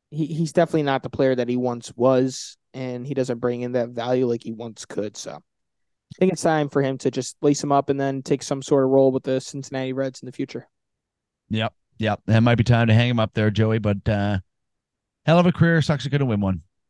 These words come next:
Speaker 2: I mean, I guess when you play for a team like the Cincinnati Reds for twenty years, you're not
Speaker 1: Happen-
Speaker 2: gonna win a championship.
Speaker 1: Nope.
Speaker 2: But
Speaker 1: Nope.
Speaker 2: Robbie, you know what?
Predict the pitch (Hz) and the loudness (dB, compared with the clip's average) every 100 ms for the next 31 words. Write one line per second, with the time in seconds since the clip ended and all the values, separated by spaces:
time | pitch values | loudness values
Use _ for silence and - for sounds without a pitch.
0 | _ - 104 101 107 107 110 113 107 101 | _ -6 -4 -2 -4 -2 2 6 6 6
1 | 110 95 80 110 104 104 104 101 87 - | 6 4 2 0 2 2 4 2 0 -6
2 | 101 95 87 90 85 - 80 80 85 156 | -4 -4 0 0 0 -4 -8 -8 -2 -2
3 | - 87 80 90 80 67 65 - - 208 | -2 -2 -2 -4 -8 -10 -14 -14 -4 -2
4 | - _ _ _ _ _ _ _ - 135 | -2 _ _ _ _ _ _ _ -20 -2
5 | 156 190 196 190 175 202 185 180 | 4 6 4 2 4 4 6 4